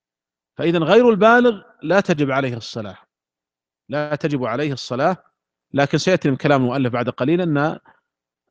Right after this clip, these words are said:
الصبي المميز يؤمر بها، يؤمر بها، سيأتي الكلام عنها بعد قليل. قال: "لا حائض ونفساء"، أي فلا تجب عليهما، وهذا بالإجماع،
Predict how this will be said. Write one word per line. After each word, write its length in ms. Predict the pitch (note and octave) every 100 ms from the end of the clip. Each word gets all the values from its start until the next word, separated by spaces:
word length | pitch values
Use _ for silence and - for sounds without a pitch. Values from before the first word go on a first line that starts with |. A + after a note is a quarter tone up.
| _ _
الصبي 420 | D#3+ - C#3 D#3+
المميز 560 | C3 A#2+ C#3 F3 G3 C#3
يؤمر 340 | G#3 F3+ C3 A2
بها، 340 | A2 G2 - _ _ _ _ _ _ _ _ _ _ _ _
يؤمر 480 | C#3+ C#3+ C3 C#3+ D#3
بها، 420 | B2+ A#2 G2 F#2 _ _ _ _
سيأتي 260 | - E3+ D#3
الكلام 360 | - C#3 C#3 B2
عنها 240 | B2 C3
بعد 220 | C3+ A#2
قليل. 340 | A#2 A#2+ A2 F#2 _ _ _ _ _ _ _ _ _ _ _ _ _ _ _ _ _ _ _ _ _ _ _ _ _
قال: 600 | C3+ F3 G3 G#3 G#3+ - - - - _ -
"لا 360 | D#3 D#3+ F#3 D#3+
حائض 640 | - F3 E3 F3+ B2+ G2+ _ _ -
ونفساء"، 760 | C#3+ D3+ C#3 B2+ - C3 A2+ _ _ _ _ _ _ _ _ _ C3+
أي 100 | B2
فلا 220 | G3+ G#3
تجب 340 | - C#3+ B2
عليهما، 420 | A2+ B2 D#3 G#3+
وهذا 260 | A3 G3+ G#3+
بالإجماع، 600 | G3+ G#3 E3+ D#3+ G#2